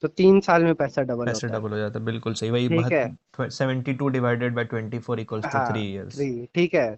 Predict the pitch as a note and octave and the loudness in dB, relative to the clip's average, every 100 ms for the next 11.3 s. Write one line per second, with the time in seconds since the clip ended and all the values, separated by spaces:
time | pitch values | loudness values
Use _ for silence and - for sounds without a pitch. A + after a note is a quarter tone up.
0 | - D#3+ E3 F#3 F#3 F3+ E3 E3+ F#3+ - | 0 4 6 6 6 4 4 4 4 4
1 | F3+ F3 D3+ B2+ A#2+ A2+ _ _ B2 A#2 | 4 4 2 0 0 -8 _ _ -8 -8
2 | A2 A#2+ D#3 D#3 A#2+ - _ _ E3+ - | -8 -2 0 2 -2 -6 _ _ -4 2
3 | G3 F#3+ - E3 D3 C#3 C3+ C3+ D#3+ - | 4 4 6 6 6 2 -2 0 0 2
4 | G#3+ G#3+ - F3 C#3 B2+ A#2+ A2 - _ | 2 2 0 0 0 -2 -6 -10 -12 _
5 | B2+ B2 B2 A#2+ _ - F3+ F3+ A#2+ - | -10 -8 -8 -10 _ 2 2 2 -2 -2
6 | _ _ _ F3 - - G3+ G3 F#3 A3 | _ _ _ -2 0 0 0 -2 -2 0
7 | G#3 A#3 A3 - F#3 D#3 F#3 A#3 A3 G#3 | 6 4 4 -2 2 4 4 6 4 6
8 | E3 D#3+ - _ _ C3 B2+ B2 B2 - | 4 2 -2 _ _ -10 -8 -8 -10 2
9 | G3+ G#3 - A3+ F#3+ E3+ E3+ G#3+ A3 - | 2 2 2 6 8 8 8 8 6 4
10 | B3 - G#3 A3+ - G3 - F#3+ - D3 | 0 6 6 6 4 2 4 2 0 -4
11 | B2 A#2 | -2 -2